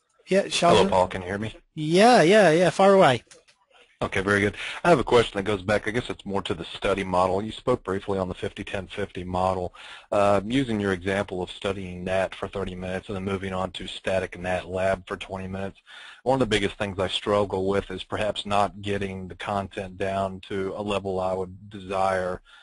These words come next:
Speaker 2: Um, and I, I find that I'm continually circling back to the same subject material before I move on. I'm curious as to what you feel the best approach is. Perhaps let it lay and, and move forward onto something else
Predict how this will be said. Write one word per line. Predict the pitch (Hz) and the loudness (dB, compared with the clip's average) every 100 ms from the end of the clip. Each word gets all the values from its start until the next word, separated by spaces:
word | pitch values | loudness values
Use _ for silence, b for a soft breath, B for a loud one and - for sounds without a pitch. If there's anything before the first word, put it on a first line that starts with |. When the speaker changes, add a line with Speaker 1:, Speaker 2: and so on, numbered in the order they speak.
| b b - | b b -10
Speaker 2:
Um, | 85 90 87 82 85 _ 82 | -4 -2 -2 -4 -10 _ -8
and | 98 | -4
I, | 101 113 | -2 -2
I | |
find | - 110 107 | -2 -4 -4
that | |
I'm | 95 | -6
continually | 92 98 - 113 104 92 87 - | -10 -16 -12 -8 -6 -6 -8 -6
circling | 107 104 95 90 | -4 -4 -6 -10
back | 92 95 95 | -6 -4 -6
to | _ | _
the | - | -16
same | - 90 | -12 -12
subject | 87 - 98 95 - | -12 -10 -10 -10 -18
material | 90 - 90 | -18 -16 -16
before | 87 92 - 92 | -16 -14 -12 -12
I | 90 | -12
move | 90 92 90 | -14 -14 -10
on. | 92 92 95 b b b - | -8 -10 -16 b b b -10
I'm | 107 | -10
curious | - 147 117 - | -2 0 0 -2
as | 98 | -10
to | - 98 | -12 -4
what | 107 - | -4 -4
you | 101 | -8
feel | - 101 | -4 -4
the | 90 | -4
best | 92 92 | -8 -10
approach | - 98 101 - | -10 -8 -6 -8
is. | 92 | -10
Perhaps | - 95 101 - | -8 -4 -4 -4
let | 101 101 | -4 -2
it | 90 | -4
lay | 98 104 | -6 -4
and, | 101 95 95 104 | -6 -8 -14 -16
and | 98 | -14
move | 95 101 | -8 -8
forward | - 107 104 101 | -8 -4 -2 -2
onto | 95 - | -4 -8
something | - 101 101 | -12 -10 -8
else | 98 | -8